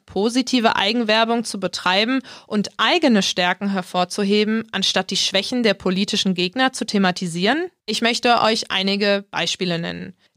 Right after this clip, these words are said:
John Kerry, der ehemalige Außenminister, hat vielerlei Erfahrung mit Negative Campaigning gemacht. Kerry, der zweitausendvier gegen George W. Bush im Rennen um die Präsidentschaft antrat,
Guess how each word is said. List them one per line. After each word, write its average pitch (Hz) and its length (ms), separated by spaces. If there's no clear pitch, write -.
John 277 260
Kerry, 180 440
der 196 240
ehemalige 262 580
Außenminister, 202 920
hat 196 240
vielerlei 269 460
Erfahrung 208 600
mit 196 200
Negative 190 440
Campaigning 175 520
gemacht. - 500
Kerry, 254 400
der 208 240
zweitausendvier 226 960
gegen 190 260
George 208 360
W. 262 340
Bush 208 340
im 233 140
Rennen 226 340
um 233 160
die 220 80
Präsidentschaft 196 840
antrat, 214 680